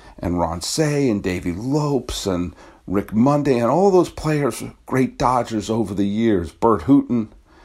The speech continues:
that they won their World Series title. And I'm sure they look at their rings and don't look at it and say, "Well, you know, but it was a split season." This is what we've got.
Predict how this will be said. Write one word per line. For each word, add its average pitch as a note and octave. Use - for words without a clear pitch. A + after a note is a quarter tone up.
that A2
they G#2+
won G#2
their G2+
World F2+
Series F#2
title. E2+
And F2
I'm F2
sure G2
they F#2
look F#2
at E2+
their F#2
rings F#2+
and F#2
don't G#2
look F#2
at G2
it -
and F2
say, F#2+
"Well, B2+
you G#2
know, G#2+
but G2
it G2+
was G2
a G2
split F2+
season." -
This D#3+
is F#3+
what F#3
we've E3+
got. D3+